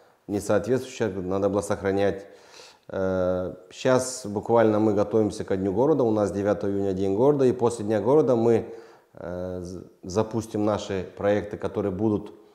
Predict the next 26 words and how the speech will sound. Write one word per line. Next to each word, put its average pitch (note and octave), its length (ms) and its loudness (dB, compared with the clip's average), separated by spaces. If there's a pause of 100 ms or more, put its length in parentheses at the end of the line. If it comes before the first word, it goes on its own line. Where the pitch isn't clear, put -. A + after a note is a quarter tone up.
(200)
реализованы G#2 540 0
за F#2+ 120 -4
счёт, G#2+ 380 -4
э, F2 420 -6 (100)
бюджета, F#2 640 -6 (140)
э, A2 200 -4
нашего A#2+ 300 -4
муниципия. C#3+ 640 0 (460)
Сегодня A#2+ 500 2
мы A2+ 140 2
работаем G2+ 1080 0
активно G#2+ 560 0
с - 220 -8
проектами. G#2+ 680 0 (440)
В F#2 140 -10
данный A#2+ 260 4
момент A2+ 400 2
идёт G#2+ 400 2
несколько, G#2+ 380 -2
э, F#2+ 260 -4
по G2 180 -6
нескольким G#2 380 -2
направлениям G2 600 -2
идут F#2+ 220 -2
работы F#2+ 460 -2
по - 560 -2